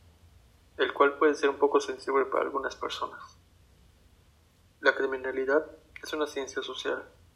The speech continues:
interdisciplinaria y de carácter autónomo, que tiene cuatro objetos de estudio a saber:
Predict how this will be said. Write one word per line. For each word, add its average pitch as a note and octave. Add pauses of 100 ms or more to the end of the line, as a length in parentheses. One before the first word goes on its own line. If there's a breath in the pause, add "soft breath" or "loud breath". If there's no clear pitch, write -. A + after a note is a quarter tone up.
(260)
interdisciplinaria C3 (320)
y C#3
de C3
carácter C3
autónomo, - (1000)
que -
tiene D3
cuatro D3
objetos -
de -
estudio C3
a B2
saber: -